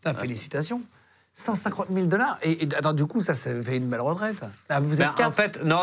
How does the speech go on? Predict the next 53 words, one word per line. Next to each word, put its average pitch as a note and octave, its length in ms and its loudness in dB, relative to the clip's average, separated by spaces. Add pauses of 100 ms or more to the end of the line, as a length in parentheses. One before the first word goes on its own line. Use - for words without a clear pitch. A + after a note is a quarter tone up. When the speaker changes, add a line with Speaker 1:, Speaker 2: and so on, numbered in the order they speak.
(140)
Speaker 2:
en C3 160 4
fait, E3 180 0
il C3+ 80 2
y - 20 6
a B2 140 4
cinq E3+ 260 2
joueurs, D#3+ 440 2 (180)
il A#2 80 2
y - 20 6
a B2 60 4
moi D3 240 4
et E3 40 4
il D3 40 4
y C#3 60 6
a C3+ 40 4
la C3+ 80 4
structure. E3 480 0 (400)
Il A#2 60 2
y A#2+ 40 8
a A#2+ 120 4
déjà, C#3 580 2
euh, A2+ 140 2
Speaker 1:
Attends, - 100 2
ça E3 80 2
fait D#3 120 0
trente E3+ 160 -2
mille F3+ 160 2
balles F3 140 4
par G3 140 0
tête, A#3+ 140 -4
c'est B2+ 80 -2
Speaker 2:
donc, D3 140 4
Speaker 1:
cool. D#3+ 100 4
Speaker 2:
en C#3+ 80 0
fait, - 260 -2
ça, C3 240 0
ça B2+ 140 -2
marche C#3 220 0
pas D#3+ 160 0
comme C#3+ 160 0
ça, C3 180 2
en G#2+ 60 -4
fait. A2 180 -2
Speaker 1:
Ah. E3 240 0
Speaker 2:
Il A#2+ 60 2
y - 20 4
a, B2 80 4
donc, B2+ 220 2
déjà, C3+ 240 4
il D3+ 60 0
y C#3 40 4
a B2 60 4
des, B2 580 2